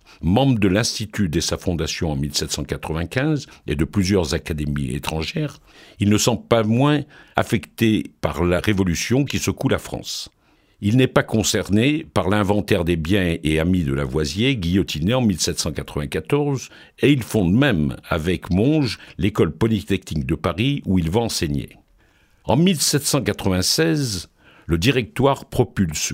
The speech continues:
Claude Berthollet à la tête de la commission chargée de transférer les chefs-d'œuvre des musées italiens du Louvre. Cette fonction le met en rapport avec Bonaparte, esprit universel, qui se fait un peu enseigner à la chimie par le Savoyard. On raconte même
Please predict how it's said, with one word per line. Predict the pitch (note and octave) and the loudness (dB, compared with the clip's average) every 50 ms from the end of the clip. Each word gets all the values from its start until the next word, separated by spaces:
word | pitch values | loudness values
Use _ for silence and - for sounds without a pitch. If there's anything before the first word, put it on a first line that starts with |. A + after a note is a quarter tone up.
| - | -4
Claude | - - A#2+ D3 A#2 F#2 | 0 2 2 2 2 2
Berthollet | E2+ G#2+ G2+ - - - G#2+ F#2 E2+ G2 A2+ B2 C3+ - - | 0 0 0 -2 -2 -2 0 0 2 2 0 0 -2 -2 0
à | - F2 | 0 0
la | F2+ F2+ | 0 -2
tête | - - - B2 A2 F2 | -2 -2 -2 -2 0 0
de | D#2+ | 0
la | F2 E2 | 0 0
commission | E2 - G2+ G2+ G#2+ G#2 - - - D#2+ D2 | 0 0 0 2 2 0 0 -2 -2 -2 -2
chargée | C#2 - - F#2 F2 F2+ D#2+ F2+ E2 | -2 -2 -2 -2 -2 0 0 0 0
de | C2 C2+ | -2 -2
transférer | C#2 - - G2+ - - - - G#2 F2+ E2+ D#2 | -4 -4 -4 -4 -4 -2 -2 -2 0 0 0 -2
les | C2+ C#2+ C#2 | -2 -2 -4
chefs-d'œuvre | - - - F#2+ D2+ E2+ G2 A#2+ B2 A2+ G#2 A2 - - - - - | -4 -2 -2 0 2 2 2 2 0 0 -4 -4 -6 -10 -18 -18 -10
des | C#2 C2+ D#2+ D#2+ | -4 0 0 2
musées | E2 F#2+ G2+ F#2+ F2 G#2 G2+ E2+ | 2 2 0 0 0 0 0 0
italiens | E2 D2+ - D#2+ E2+ G2 A#2 A#2+ | 0 -2 -2 -2 0 0 0 0
du | A2 G2 F2+ | 0 0 -2
Louvre. | C#2+ C2+ A1+ G#1 - - - - - _ _ _ _ _ _ _ _ _ - | -2 -4 -6 -8 -12 -16 -20 -20 -20 _ _ _ _ _ _ _ _ _ -8
Cette | - - F2 - - | -4 -4 -4 -2 -2
fonction | - F2 - - - - - A#2 B2+ B2 | -2 -2 0 -2 -2 0 2 2 4 4
le | A2+ F2+ D#2+ | 4 4 4
met | F2+ G2 | 4 4
en | F#2 F#2 E2+ | 4 2 2
rapport | D2+ D#2+ D#2+ - - F#2+ G#2 G2 | 0 -2 -2 0 0 2 2 2
avec | F2 D2 D#2 D2 C2+ | 0 0 -2 -2 -2
Bonaparte, | C#2+ D#2+ C2 C2+ - - F2+ G2 A#2 - - - - - - - _ | -2 -2 -2 -4 -4 -4 -4 -4 -4 -6 -12 -20 -20 -20 -20 -14 _
esprit | - - F2 - - - - - F2+ | -2 -2 -2 -2 -4 -6 -4 -2 0
universel, | E2+ E2 F2+ G2+ G2+ D2+ C#2 C2+ - - - F#2 F#2+ G#2 A2+ A2+ A2 - - - - - _ | 2 2 2 2 2 0 0 -2 -4 -4 -2 -2 -2 -2 -2 -4 -6 -10 -16 -20 -20 -14 _
qui | - F2+ - | -4 -4 -2
se | - - | 0 0
fait | E2 - C3+ | 0 2 2
un | B2+ F2+ D#2+ | 0 0 0
peu | - - A2 G2+ | 0 2 2 2
enseigner | F#2 F2+ - - - F#2 F2 F2+ F2 E2+ | 2 0 0 0 0 0 2 2 2 2
à | D#2 | 0
la | D2+ D2+ | 0 -2
chimie | - - - D2+ E2+ A2 B2+ | -2 -4 -2 -2 -2 -2 0
par | B2 - E2+ E2+ | 0 -2 -2 -2
le | E2 | -2
Savoyard. | D#2 - - G2 D#2+ D2+ C#2 - - - - - - _ _ _ _ _ _ - - - - | -2 -2 -2 -2 -2 -4 -6 -8 -10 -12 -14 -18 -20 _ _ _ _ _ _ -20 -20 -10 -2
On | - D3+ D#3 | 0 0 2
raconte | C#3+ E3 E3 C3 - F3+ F3 - - - G2+ | 2 0 0 0 2 2 2 2 0 0 2
même | G2+ F2+ D2+ C#2+ C2 A#1+ A#1+ A1 | 2 2 2 0 -2 -4 -6 -8